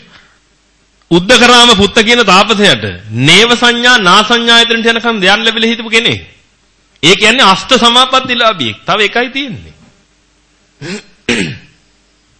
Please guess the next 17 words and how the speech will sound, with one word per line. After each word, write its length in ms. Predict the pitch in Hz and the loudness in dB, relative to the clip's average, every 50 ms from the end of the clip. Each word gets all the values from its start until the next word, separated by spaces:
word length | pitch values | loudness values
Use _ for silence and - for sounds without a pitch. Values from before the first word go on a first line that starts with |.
| _ _ _ _ _ _ _ _ _ _ _ _ _ _ _ _ _ _ _ _ _ _ _ _ _ _ _ _ _ _ _ _ _ _ _ _ _ _ _ _ _ _ _ _ _ _ _ _ _ _ _ _ _ _ _ _ _ _ _ - | _ _ _ _ _ _ _ _ _ _ _ _ _ _ _ _ _ _ _ _ _ _ _ _ _ _ _ _ _ _ _ _ _ _ _ _ _ _ _ _ _ _ _ _ _ _ _ _ _ _ _ _ _ _ _ _ _ _ _ 0
නමුත් 200 | 165 214 220 156 | 0 2 2 2
සෝතාපන්න 520 | - 165 180 185 175 202 202 208 214 214 | 0 0 2 4 4 2 4 4 2 2
නැති 200 | 214 214 202 220 | 2 2 0 0
නිසා 200 | 226 220 214 233 | 0 2 2 2
එතනින් 260 | 202 180 175 202 233 | 2 2 2 0 2
එහාට 220 | 240 220 226 208 180 | 2 2 2 2 2
යන්න 240 | 175 180 220 247 202 | 0 0 0 -2 -2
බෑ. 200 | 143 120 104 87 - - _ _ _ _ _ _ _ _ _ _ _ _ _ _ _ _ _ _ _ _ _ _ _ _ _ _ _ _ _ _ _ _ _ _ _ _ _ _ _ - | -2 -4 -4 -6 -10 -18 _ _ _ _ _ _ _ _ _ _ _ _ _ _ _ _ _ _ _ _ _ _ _ _ _ _ _ _ _ _ _ _ _ _ _ _ _ _ _ -2
සෝතාපන්නෙකුට 640 | 160 180 196 196 202 196 208 208 214 208 202 208 | 0 2 2 2 2 2 2 2 2 0 0 2
හැරෙන්න 220 | 208 208 208 208 202 | 2 2 2 0 0
පිටුතුනේ 340 | 180 208 208 208 220 214 170 | -2 -2 -2 0 0 -2 -2
එතනින් 240 | 156 190 202 214 | -2 -2 -4 -2
එහාට 180 | 208 214 214 190 | 0 0 -2 0
මග 160 | 170 165 185 | -2 -2 0
වැඩෙන්නේ 320 | 202 208 208 202 185 180 180 | 0 0 0 0 -2 -2 0
නෑ 140 | 196 202 190 | 0 0 0
කාටවත්. 440 | 185 175 180 170 147 117 98 82 | 0 0 0 0 -4 -6 -8 -10